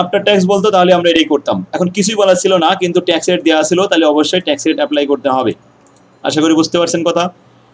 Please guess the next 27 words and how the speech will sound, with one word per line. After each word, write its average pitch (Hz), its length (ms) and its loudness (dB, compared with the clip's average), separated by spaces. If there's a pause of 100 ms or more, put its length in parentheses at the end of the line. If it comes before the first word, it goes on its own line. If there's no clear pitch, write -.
এরপরে 208 380 2
আসুন 196 260 2
আরেকটা 190 420 2
অঙ্ক 190 120 -4 (140)
আমাদের 180 200 0
বইয়ে, 175 200 0
ছয় 170 180 0
নম্বর 175 260 0
অঙ্ক। 180 140 0 (680)
এক্স 214 240 4
ওয়াই 220 180 2
জেড 214 200 -2
company 202 340 0 (100)
has 190 140 4 (120)
debenture 202 500 0
outstanding 190 680 0 (460)
with 208 300 -2
a - 120 -4
five 185 300 2
year 196 180 4 (120)
left 190 200 0 (120)
before 185 360 2
maturity। 165 420 0 (580)
ম্যাচুরিটির 170 440 0
পূর্বে 180 220 2
পাঁচ 180 260 2
বছর 180 140 0